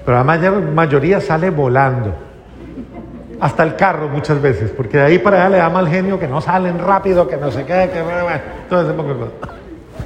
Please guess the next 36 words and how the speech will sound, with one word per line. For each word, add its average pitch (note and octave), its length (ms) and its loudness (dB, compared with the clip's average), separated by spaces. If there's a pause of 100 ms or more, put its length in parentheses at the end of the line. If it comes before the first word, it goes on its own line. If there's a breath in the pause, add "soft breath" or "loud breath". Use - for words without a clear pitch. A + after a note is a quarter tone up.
(2000 loud breath)
Pero F3 180 4
quieran A#3 320 4
o G3 60 2
no, F3 580 0 (120)
mal D#3+ 260 -4
que G3 120 -2
bien, F3+ 280 0
usted E3 320 -2
está E3 260 -6
trabajando D#3+ 600 -4
en D#3+ 80 -4
su E3 240 -8
realidad D#3+ 720 -2 (680 loud breath)
y A2 40 -4
está - 180 -4
recibiendo D3 540 0
mucho D#3+ 280 0
amor, F#3 240 -2
amor B2 260 -2
de B2 160 -2
Dios, C#3+ 420 -2
amor A#2+ 280 -2
de... C#3+ 380 -4 (640 loud breath)
Usted - 240 0
debe G3 140 2
entender D3+ 480 2
que - 60 -4
en E3+ 80 -2
el C3+ 140 2
mundo E3 320 0
hay D#3+ 100 0
mucha D#3 300 -4
carencia C#3 580 -2
y - 20 -2
mucha C3 300 -4
necesidad. C#3 760 -4